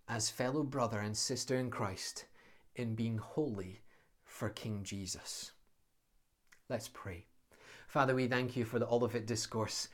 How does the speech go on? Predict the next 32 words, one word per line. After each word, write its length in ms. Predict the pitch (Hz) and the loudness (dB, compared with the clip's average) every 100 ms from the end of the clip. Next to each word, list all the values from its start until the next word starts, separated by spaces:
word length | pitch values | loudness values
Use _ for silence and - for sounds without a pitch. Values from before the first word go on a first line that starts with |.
| - - | -16 -2
We 140 | 143 | 2
know 340 | 135 135 143 143 | 4 10 12 12
that 240 | 127 127 | 8 6
there's 320 | 135 123 117 - - | 8 8 6 -4 -12
fulfillment. 680 | - 131 - 156 170 170 170 | -4 -2 8 10 10 8 4
We 120 | 139 | 2
know 180 | 131 139 | 4 6
there 240 | 135 131 127 | 6 8 8
is 120 | 120 | 6
hope. 400 | - 190 196 - - - | 8 8 8 0 -14 -2
We 140 | 143 | 0
know 200 | 139 143 | 6 6
there 220 | 143 131 127 | 8 8 8
is 320 | 120 110 - | 6 2 -2
destruction. 760 | - 110 - 101 - - 98 - - _ - - - | -2 -2 0 -2 -2 -4 -6 -10 -20 _ -20 -20 -10
And 160 | 113 113 | -4 0
Father, 320 | 135 127 120 | 2 4 6
we 140 | 127 139 | 4 2
pray 240 | - 131 | 4 2
for 160 | - 120 | 2 2
those 260 | 127 123 | 4 4
listening 380 | 127 113 120 113 | 0 0 -2 2
in 160 | 113 117 | 4 2
that 60 | |
haven't 400 | 120 160 160 143 | 2 0 2 0
given 220 | 120 117 | -2 -2
your 140 | 110 107 | 0 2
life, 300 | 107 107 - | 2 0 0
their 200 | 123 117 | 2 4
lives 320 | 113 113 110 | 4 0 -2
to 120 | - 110 | -4 -2
you. 200 | 107 | -2